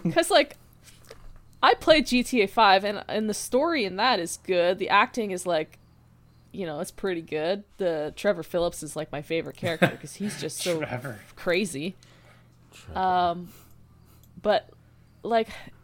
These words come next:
Speaker 2: the s-, the story was also fantastical and, like,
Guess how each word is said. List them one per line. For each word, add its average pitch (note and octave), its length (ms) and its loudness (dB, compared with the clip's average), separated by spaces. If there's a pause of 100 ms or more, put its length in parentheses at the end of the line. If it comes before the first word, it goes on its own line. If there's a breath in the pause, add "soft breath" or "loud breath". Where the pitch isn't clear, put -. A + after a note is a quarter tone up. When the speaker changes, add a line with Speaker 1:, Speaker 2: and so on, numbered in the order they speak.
(140)
Speaker 2:
the G#3+ 220 2
s-, - 320 -4
the G#3 80 -10
story F4 320 0
was D#4+ 160 0
also B3+ 360 0
fantastical D#3+ 1120 -4
and, E3 180 -8
like, D3 360 -8